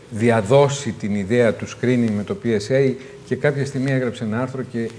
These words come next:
είπε τη μεγάλη σοφή κουβέντα ότι εκείνο που καταφέραμε μετά από είκοσι πέντε χρόνια εφαρμογής του P S A είναι να, να ανακαλύψουμε όλους τους καρκίνους του προστάτη που κυκλοφορούν, αγνοώντας το γεγονός ότι ο καρκίνος του προστάτη είναι μία νόσος από την οποία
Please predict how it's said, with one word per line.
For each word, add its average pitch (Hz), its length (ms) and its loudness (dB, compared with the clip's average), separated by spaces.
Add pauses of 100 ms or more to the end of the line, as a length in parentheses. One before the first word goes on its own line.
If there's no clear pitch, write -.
είπε 127 280 -4
τη 117 180 -8
μεγάλη 104 500 0
σοφή 113 340 -8
κουβέντα 101 540 0 (380)
ότι 104 200 -4
εκείνο 131 260 0
που 107 100 -6
καταφέραμε 104 600 0
μετά 98 280 -2
από 104 220 -2
είκοσι 90 320 -8
πέντε 110 200 2
χρόνια 98 500 0 (440)
εφαρμογής 90 640 -4
του 113 140 -14
P 95 40 -6
S 87 200 -6
A 135 120 2
είναι 127 160 -2
να, 110 260 -2
να 98 180 -2
ανακαλύψουμε 107 720 -2
όλους 117 260 0
τους - 140 -20
καρκίνους 107 460 -4
του - 100 -16
προστάτη 104 480 -2
που 95 140 -8
κυκλοφορούν, 98 680 -4 (480)
αγνοώντας 120 800 2
το 123 80 -2
γεγονός 123 680 0
ότι 127 320 0
ο 113 80 4
καρκίνος 123 420 -4
του - 80 -16
προστάτη 117 520 -4
είναι 110 140 -2
μία 110 260 -2
νόσος 113 520 -2
από 101 260 -6
την 101 160 -6
οποία 104 320 -2